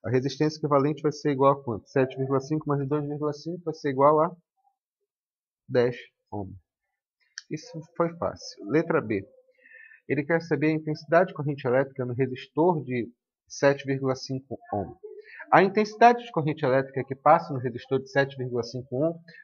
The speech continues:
vai ser a intensidade de corrente elétrica do sistema, porque aqui vale quanto?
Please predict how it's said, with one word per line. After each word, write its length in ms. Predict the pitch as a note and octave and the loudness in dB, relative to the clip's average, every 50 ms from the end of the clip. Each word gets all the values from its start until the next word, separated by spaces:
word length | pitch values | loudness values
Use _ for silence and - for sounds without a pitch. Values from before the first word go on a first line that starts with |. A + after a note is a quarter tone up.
| _ | _
vai 140 | - C#3+ C#3+ | 0 0 0
ser 140 | C#3+ - E3+ | 2 0 0
a 20 | |
intensidade 540 | E3+ E3+ E3+ E3+ E3+ E3 C#3+ E3 E3+ F3+ F3+ | 0 0 -2 -4 -4 2 6 6 6 6 6
de 60 | - | 0
corrente 280 | - D#3 D3+ D#3+ - D#3 | -6 -6 -6 -4 0 2
elétrica 260 | D#3 D#3+ D#3+ D#3+ E3 | 2 2 2 0 -2
do 120 | D3+ E3+ | -4 -4
sistema, 720 | E3+ - - - - - _ G3+ G3+ G3+ E3+ C3+ - G#2 - _ _ _ | -8 -10 -12 -14 -14 0 _ 6 6 6 4 2 -4 -8 -12 _ _ _
porque 220 | - B2+ A#2+ - D3+ | -8 -8 -2 0 0
aqui 200 | C#3 C3+ - D#3+ | 0 2 2 4
vale 220 | C#3+ D#3 D3 D3 | 4 4 4 2
quanto? 260 | D3 - C3+ A2 - | 0 -2 -2 -2 -4